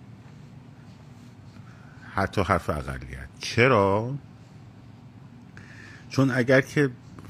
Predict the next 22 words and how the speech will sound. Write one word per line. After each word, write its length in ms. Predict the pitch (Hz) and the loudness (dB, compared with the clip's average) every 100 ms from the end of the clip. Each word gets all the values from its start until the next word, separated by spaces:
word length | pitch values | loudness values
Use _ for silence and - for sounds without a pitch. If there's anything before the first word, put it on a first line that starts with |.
| 80 82 87 | -10 -2 4
وزن 440 | 98 95 82 90 | 6 4 0 -6
کشی 540 | - 95 - 135 131 | -4 -6 -4 -4 -2
نباشه، 920 | 90 76 73 76 73 - 76 80 95 104 | -2 -2 0 -2 -2 -4 -6 -4 -8 -4
مشارکتی 1000 | 87 87 - 85 82 80 - 101 - 78 | -2 -2 0 2 2 0 -2 -4 -4 -6
نباشه، 800 | 76 73 71 69 - 76 85 107 123 - - - - - - - - - - - - - - - - - - - - | -4 -6 -8 -10 -10 -8 -8 -12 -16 -20 -20 -20 -20 -20 -20 -20 -20 -20 -20 -20 -20 -20 -20 -20 -20 -20 -20 -20 -16
هر 240 | - 123 | -2 0
کسی 340 | 135 151 - 147 | 0 -2 -4 -4
ایده 320 | 95 101 110 | -4 -2 0
ای 140 | 127 | 0
داره 220 | 110 101 107 | 2 0 0
فکر 440 | - 120 - - | -2 -4 -4 -6
می‌کنه 320 | 107 107 101 | -4 -2 -2
که 140 | 104 113 | -2 2
در 240 | 101 90 - - - - - | 4 4 0 -16 -20 -6 -2
اکثریته، 760 | 95 - 92 85 85 78 82 78 - - - - - - - - - - - - - - - | -2 2 2 4 2 0 -8 -10 -14 -20 -20 -20 -20 -20 -20 -20 -20 -20 -20 -20 -20 -20 -2
فکر 240 | 110 107 | -2 0
می‌کنه 260 | 101 110 104 | 0 0 2
همه 260 | 101 104 | 0 2
مثل 260 | 107 101 98 | 0 -2 -4
اون 220 | 107 101 | -2 -2
فکر 460 | - 78 - - 73 | -4 -8 -8 -12 -12
می‌کنن 440 | 71 67 64 | -10 -12 -12